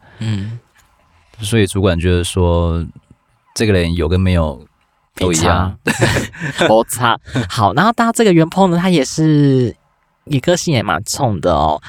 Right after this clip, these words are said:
Speaker 1: 他说：“我考绩只有乙，是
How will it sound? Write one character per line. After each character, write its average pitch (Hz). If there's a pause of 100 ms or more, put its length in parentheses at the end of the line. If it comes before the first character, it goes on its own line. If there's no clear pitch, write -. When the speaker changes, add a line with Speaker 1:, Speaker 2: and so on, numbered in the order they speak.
(280)
Speaker 1:
他 170
说 190 (320)
：“我 196
考 117
绩 190
只 -
有 147
乙， 113
是 190